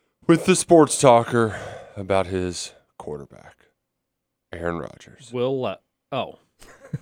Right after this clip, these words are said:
Speaker 1: So, uh, T J, do you, uh, care, care to comment?
Speaker 2: It just, nothing really should surprise me anymore, so I guess I'm not technically surprised, but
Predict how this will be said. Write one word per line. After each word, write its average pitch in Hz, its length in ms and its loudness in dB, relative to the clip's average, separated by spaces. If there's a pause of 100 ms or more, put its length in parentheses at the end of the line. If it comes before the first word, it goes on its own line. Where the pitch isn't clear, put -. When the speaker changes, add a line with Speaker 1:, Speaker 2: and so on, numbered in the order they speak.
(1080)
Speaker 1:
So, 175 420 6
uh, 165 180 4
T 214 220 -2
J, 104 240 2
do 98 120 -4
you, 123 80 4
uh, 135 320 2 (920)
care, 160 260 0 (280)
care 165 140 2
to 147 60 -6
comment? 143 400 2 (300)
Speaker 2:
It 143 320 -6
just, 143 220 -10
nothing 185 360 4
really 156 340 8
should 127 260 -10
surprise 120 720 -6
me 131 260 -6
anymore, 120 460 -6
so 120 120 -8
I 120 40 -4
guess 147 200 -4
I'm 135 80 -8
not 123 260 -4
technically 123 500 -8
surprised, 110 720 -10
but 131 220 -4